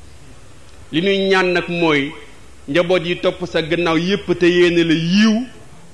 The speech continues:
nga téye leen seen pas-pas ba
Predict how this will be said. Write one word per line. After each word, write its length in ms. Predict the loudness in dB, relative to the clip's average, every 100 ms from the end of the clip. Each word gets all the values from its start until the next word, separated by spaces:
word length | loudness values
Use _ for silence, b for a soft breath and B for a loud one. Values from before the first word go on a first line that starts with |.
| -12
nga 160 | -6 -4
téye 340 | 0 2 2
leen 220 | 0 -4
seen 240 | -4 -6 -6
pas-pas 760 | -2 -2 -2 -4 -4 -4 -18 -20 -20 -20 -20 -14
ba 240 | -6 -4